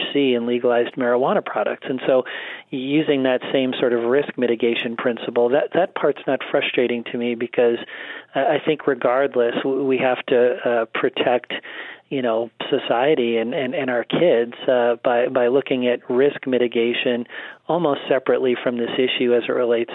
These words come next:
to gun violence. So, uh, as I said before, you know, uh, then you get into the question about why this occurs, uh, aside from the risk mitigation piece. And, and those are the questions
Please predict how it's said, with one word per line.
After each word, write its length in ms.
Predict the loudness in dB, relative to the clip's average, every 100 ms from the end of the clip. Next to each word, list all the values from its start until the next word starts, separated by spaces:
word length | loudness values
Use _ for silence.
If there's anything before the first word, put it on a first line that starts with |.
| -6
to 100 | -2
gun 280 | -2 -4
violence. 520 | -2 -2 0 -2 -6 -6 -2
So, 220 | 0 -2 -8 -12 -14 -6
uh, 60 | -2
as 300 | 0 2 2
I 160 | 2 2
said 160 | 2
before, 640 | 0 2 4 6 4 2 2
you 160 | 2
know, 260 | 2 4 4
uh, 680 | 4 2 4 4 2 0 0
then 260 | 2 2
you 160 | 0 -2
get 140 | 0
into 240 | 0 0 -2
the 80 | -2
question 480 | 0 0 0 -4
about 340 | 0 2 0 0
why 440 | -2 0 2 2
this 160 | 0 0 -2
occurs, 520 | -2 0 2 2 0 0
uh, 120 | 0 0 -4
aside 340 | -2 0 0 -2
from 140 | -6
the 80 | 0
risk 280 | 0 0 -2
mitigation 640 | -2 0 -2 -2 -6 -8
piece. 340 | -6 -6 -6 -8 -14 -16 -14 -16 -16 -8
And, 480 | -4 -2 -2 -2 -2
and 120 | 0
those 180 | 0 0
are 60 |
the 100 | -2
questions 440 | -2 -2 -2 -4